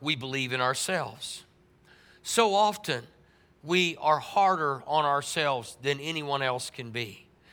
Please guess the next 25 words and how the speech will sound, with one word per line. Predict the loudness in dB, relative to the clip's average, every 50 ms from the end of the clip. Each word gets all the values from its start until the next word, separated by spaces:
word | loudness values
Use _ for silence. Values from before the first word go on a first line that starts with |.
| -20 -20 -20 _ _ -8
Can | -4 -2 -2 0
you | 2 2
imagine | 2 2 2 4 4 4 4 2 0 -4 -2 -2
what | -2 -4 -4
Jabez | 0 0 2 2 2 2 2 2 2 0 0
had | 0 0 0 -2
to | -6
fight | -6 0 4 4 6 4 4 -2
through | -8 -4 -2 0 0 0 -2 -4 -10 -16 -20 -20 -20 _ -4
to | -2 -2
get | 0 2 2 2 2 0
to | -4
the | -4 -4 -4
place | -2 0 4 4 4 4 2 -2 -4
where | -4 -4 -2
he | -2 -2 -2
could | -2 -2 -6 -6 -6
possibly | -6 -2 2 2 2 2 0 -2 -2 -2 0 0 0 0
believe | -2 -4 -6 -4 0 2 2 2 2 0 -2 -6 -10 -16 -20 -14 -4 2
that | 2 2 4 4
God | 4 6 6 8 6 6 2 0 -6 -20 _ _ _ _ _ _ _ _ _ _ _ _ _ -8
could | -4 -4 -4 -2
use | -2 -2 -2 -2 -2 -2
him? | -2 -2 -2
So | 2 2 2 2 2